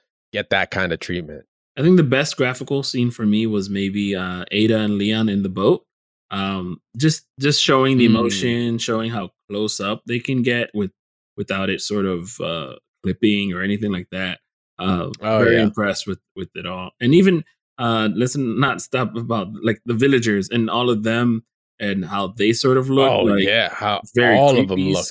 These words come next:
Speaker 1: yeah.
Speaker 2: scary. Um, there was, they
Speaker 1: Yes,
Speaker 2: added to
Speaker 1: yes.
Speaker 2: that ambience as well. Like, uh, even, even
Speaker 1: Absolutely.
Speaker 2: like you said, the cultists, the, the, I think the most scariest was probably the, um, the Plaga head,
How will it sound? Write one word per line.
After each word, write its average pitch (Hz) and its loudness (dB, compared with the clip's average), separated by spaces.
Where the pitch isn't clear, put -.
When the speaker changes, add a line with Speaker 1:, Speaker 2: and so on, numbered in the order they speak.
Speaker 1:
yeah. 110 0
Speaker 2:
scary. 131 0
Um, 107 -10
there 123 4
was, 139 4
they 104 -6
Speaker 1:
Yes, 104 0
Speaker 2:
added 127 0
to 113 -2
Speaker 1:
yes. 110 0
Speaker 2:
that 120 -4
ambience 131 -6
as 95 -12
well. 101 -4
Like, 92 -6
uh, 87 -4
even, 143 4
even 175 2
Speaker 1:
Absolutely. 135 2
Speaker 2:
like 135 0
you 143 -2
said, 107 -2
the 82 -8
cultists, 104 -2
the, 90 -8
the, 90 -8
I 135 -2
think 180 4
the 113 2
most 135 6
scariest 180 0
was 107 0
probably 107 -2
the, 98 -4
um, - -10
the 107 -4
Plaga 117 0
head, 175 2